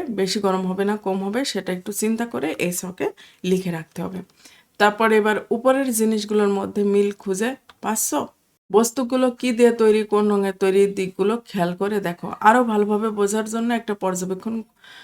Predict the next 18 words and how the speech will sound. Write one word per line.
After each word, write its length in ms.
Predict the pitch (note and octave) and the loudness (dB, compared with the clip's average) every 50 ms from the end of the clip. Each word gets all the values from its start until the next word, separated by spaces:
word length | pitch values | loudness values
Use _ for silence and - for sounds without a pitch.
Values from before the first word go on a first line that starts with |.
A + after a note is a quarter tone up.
| - _ _ _ - | -20 _ _ _ 0
করে 220 | A3 A3 A3 A#3+ D4 E4+ - _ _ _ - | 2 4 4 4 2 0 -4 _ _ _ -4
দেখা 380 | F3 E3+ G3 F#3+ F#3+ G3 G3 F#3+ F#3 G3 - - | 2 2 2 2 2 2 2 2 2 0 -4 -6
যাক 240 | F#3+ - F#3 F3 F3+ - - - | -4 -2 -2 -2 -2 -2 -4 -2
চলো। 220 | F3+ F3 F#3+ A3+ C#4 C#4+ - _ - | -2 0 0 0 -2 -4 -8 _ -4
থার্মোমিটার 580 | - G#3 G#3 A3 A#3 B3 B3+ B3 A#3+ B3 A#3+ G#3+ | 0 2 4 4 4 4 2 2 0 0 0 0
দিয়ে 160 | A#3 A3+ A3 A3+ | 0 -2 -2 -2
পাঁচটি 280 | G#3+ G3+ F#3 - - G#3+ | -2 -4 -4 -4 -6 -8
পৃথক 360 | G3+ - G#3+ G#3 - A#3+ A#3+ G#3 G3 | -6 -6 -4 -4 -2 -2 -2 -2 -2
বস্তু, 280 | G3 G3 G3 - G3+ F#3+ | -2 -2 -2 0 -2 0
লোহার 340 | F#3 F#3+ F#3 F#3 G#3 G#3+ G#3 | 0 0 -2 -2 -4 -6 -4
বস্তু, 300 | G#3 G3+ G3 G3 - G3+ G3+ | -2 -2 -2 -4 -4 -8 -6
কাঁচের 360 | - F#3+ F#3 F#3 G3+ F#3 F#3 | -6 -6 -4 -4 -4 -4 -4
বস্তু, 300 | F#3 F3+ F3+ F3+ - F#3+ F#3+ F#3+ | -6 -6 -6 -6 -6 -8 -6 -4
পানি, 200 | F#3+ F3+ F#3+ G#3+ G#3+ | -2 -2 -2 -2 -4
সাদা 280 | - G3 F#3 F3+ F3+ F3+ | -6 -6 -6 -4 -4 -4
কাপড়, 260 | F3+ F3+ F#3 F#3+ F3 F#3 | -6 -6 -6 -4 -4 -2
রঙিন 240 | F3+ F3+ F3 F3 | -2 -2 -2 -4
কাপড়, 300 | F3+ F#3 F3 - A3+ G#3+ | -4 -6 -8 -8 -10 -10